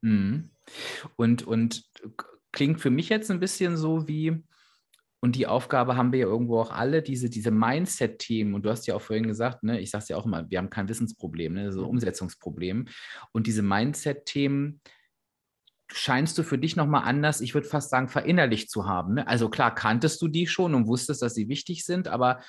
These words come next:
Speaker 1: was du grad so beschrieben hast, klang so, wie du hast es dir noch mal eine Ebene tiefer reingezogen und es wirklich auch gelebt, weitergegeben, gelebt
Speaker 2: Mhm.
Speaker 1: und, und das war wohl noch mal ein wichtiger Schritt, ne?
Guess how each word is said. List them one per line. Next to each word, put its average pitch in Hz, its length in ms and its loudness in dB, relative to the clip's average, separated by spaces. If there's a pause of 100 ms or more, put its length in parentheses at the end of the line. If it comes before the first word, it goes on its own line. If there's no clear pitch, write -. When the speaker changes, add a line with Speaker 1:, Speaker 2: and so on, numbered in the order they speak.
(300)
Speaker 1:
was 127 240 0
du 139 80 0
grad 131 200 0
so 135 80 -2
beschrieben 165 380 -2
hast, 165 160 -4
klang 151 240 4
so, 151 140 2
wie 147 40 2
du 139 140 4
hast 139 120 0
es - 60 -8
dir 135 120 2
noch 139 100 4
mal 147 100 6
eine 139 100 6
Ebene 135 380 4
tiefer 151 300 2
reingezogen 131 760 2
und 127 100 2
es 131 160 0
wirklich 139 300 2
auch 123 200 2 (140)
gelebt, 131 680 4
weitergegeben, 160 880 4
gelebt 143 540 4
Speaker 2:
Mhm. 226 40 -8
Speaker 1:
und, 143 380 -2
und 139 320 -2
das 202 220 0
war 156 100 2
wohl 98 100 2
noch 90 120 0
mal 87 100 0
ein 80 100 -2
wichtiger 82 340 -6
Schritt, - 280 -8
ne? 202 220 0